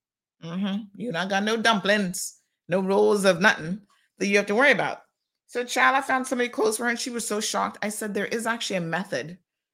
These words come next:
to shopping, believe it or not. It can be very strategic. You just gotta know what you're doing, honey child." So, anyway, um, yeah, so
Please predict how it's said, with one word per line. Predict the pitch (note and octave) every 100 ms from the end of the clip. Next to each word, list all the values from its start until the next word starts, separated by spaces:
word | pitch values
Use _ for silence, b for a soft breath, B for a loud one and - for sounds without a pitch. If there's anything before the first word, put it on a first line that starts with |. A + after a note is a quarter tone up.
| _
to | -
shopping, | - D#3+ E3+ D3+ D#3
believe | D#3 D3+
it | C#3+
or |
not. | C#3+ C#3 D#3+
It | E3
can | - D#3+
be | D#3
very | D#3+ E3 F3+
strategic. | - A3 C#4 C#4 G3 D3+ -
You | D3+
just | D#3 D#3
gotta | D3+ E3
know | F#3+ G3+
what | G#3 G#3
you're | A3
doing, | C#4 A3 E3+
honey | F3 D#3
child." | F3 F#3 F#3+ A#3 C4+ _ _ _ - B B B B -
So, | - C#4 B3+ C4 - -
anyway, | C#4 C4 F#3 E3 A3 - F#3+
um, | G3+ G3+ G#3 G#3 G3+ G3 G#3 G3+ - _ _ _ _ _ _ - -
yeah, | F#3 G3+ G#3+ A3 -
so | - G3+ F#3